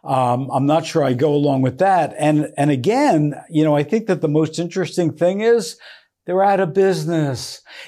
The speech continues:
They got pulled because there, there were enough people who complained about it. But in the meantime, there were a lot of people who sent in their hundred and ten bucks to get a baggie full of dirt. They've not gotten their money back.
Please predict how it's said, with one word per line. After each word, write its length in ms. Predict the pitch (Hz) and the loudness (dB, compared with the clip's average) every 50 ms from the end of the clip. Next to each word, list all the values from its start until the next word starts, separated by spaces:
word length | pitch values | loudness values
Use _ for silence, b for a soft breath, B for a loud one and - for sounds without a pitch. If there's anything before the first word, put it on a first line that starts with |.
| B B | B B
They 140 | 165 160 151 | 0 0 2
got 320 | 147 165 160 151 156 - | 2 2 0 0 -4 -10
pulled 640 | - - 175 190 202 190 170 143 123 107 104 95 - B B B B B _ | -4 0 2 2 4 4 2 2 0 -2 -6 -10 -14 B B B B B _
because 480 | 147 147 - - 151 156 151 147 117 139 | -2 -2 0 0 0 2 2 0 0 0
there, 180 | 160 160 160 | 0 0 0
there 140 | 151 139 135 | 0 0 0
were 100 | 143 139 | 2 2
enough 400 | 139 139 151 165 170 156 - - | 0 2 2 2 0 -2 -6 -10
people 400 | - 185 190 185 170 143 135 117 | -8 -8 -6 -4 -2 -2 0 0
who 160 | 127 139 135 | -2 -2 -4
complained 600 | - - 143 131 135 - - 160 190 220 226 190 | -4 -6 -8 -8 -8 -8 -6 -4 -4 -2 -2 -2
about 320 | 170 139 - - - 113 107 | 0 0 0 0 0 -2 -2
it. 320 | 127 156 160 - B B B B B B B B | -2 -4 -4 -8 B B B B B B B B
But 160 | - 175 156 | -2 0 0
in 140 | 156 160 160 | 2 2 2
the 60 | 165 170 | 0 2
meantime, 640 | 202 247 269 285 254 - 175 165 160 156 151 151 147 | 2 2 2 2 2 2 0 2 2 2 2 2 2
there 80 | 147 | 2
were 80 | 139 143 | 2 2
a 60 | 143 | 2
lot 240 | 143 160 180 202 208 | 2 2 2 2 2
of 100 | 208 208 | 0 -2
people 340 | - 202 202 190 - 165 151 | -2 -4 -2 0 0 0 2
who 80 | 147 | 2
sent 300 | 139 - - 160 165 170 | 0 -2 -2 -2 0 0
in 140 | 175 170 160 | 0 0 0
their 160 | 151 143 135 | 0 0 0
hundred 340 | 110 92 151 165 160 160 160 | 0 -2 -4 -4 -2 -2 -2
and 160 | 156 151 143 | -2 -2 -4
ten 320 | - - 139 156 156 143 123 | -4 -2 0 0 0 0 0
bucks 400 | 113 143 156 175 170 - - - B B B B B B | 0 0 0 0 -2 -6 -14 -16 B B B B B B
to 100 | - 143 | -4 0
get 200 | 127 147 147 139 | 0 2 0 0
a 60 | 139 | 0
baggie 560 | 117 107 104 139 147 156 160 151 160 165 147 | -2 -2 -2 0 2 2 2 2 0 -2 -2
full 300 | - - - 151 143 143 | -4 -2 -2 -2 0 0
of 140 | 135 113 104 | -2 -2 -2
dirt. 400 | 101 143 156 175 185 180 - B B B B B B B | 0 0 2 2 0 -2 -6 B B B B B B B
They've 120 | - 156 123 | -4 -2 0
not 300 | 156 165 175 190 185 185 | 2 0 0 0 -2 0
gotten 280 | 190 185 180 151 151 | -2 -2 0 0 0
their 120 | 143 147 147 | 0 0 0
money 300 | 143 147 165 175 160 147 | 2 0 2 2 0 0
back. 420 | 120 123 - 87 82 90 - - | 0 -2 -4 -4 -8 -12 -14 -20